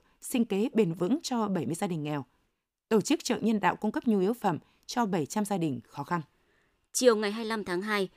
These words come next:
Speaker 2: xe ô tô biển kiểm soát hai chín B ba một một ba bảy do tài xế Lê Ngọc Hưng cầm lái, loại xe khách hai mươi chín chỗ ngồi, có phù hiệu hợp đồng, chạy theo hướng từ thị trấn Tam Đảo, huyện Tam Đảo, Vĩnh Phúc xuống núi.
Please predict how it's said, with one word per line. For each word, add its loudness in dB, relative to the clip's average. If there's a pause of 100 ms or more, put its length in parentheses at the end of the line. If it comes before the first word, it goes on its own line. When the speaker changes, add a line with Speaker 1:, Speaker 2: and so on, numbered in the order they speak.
(260)
Speaker 2:
xe -4
ô 0
tô 0
biển 0
kiểm -2
soát -4 (120)
hai -2
chín 0
B -2 (360)
ba 0
một 0
một 0
ba -2
bảy 2 (200)
do 0
tài -2
xế -4
Lê 2
Ngọc 0
Hưng 2
cầm 0
lái, -2 (300)
loại 2
xe -2
khách -8
hai -2
mươi 2
chín 0
chỗ -2
ngồi, 4 (240)
có 0
phù 4
hiệu 4
hợp -4
đồng, 4 (300)
chạy -2
theo -6
hướng 0
từ 2
thị -4
trấn -4
Tam -6
Đảo, 0 (100)
huyện 0
Tam -2
Đảo, -2
Vĩnh 0
Phúc 0
xuống 2
núi. 2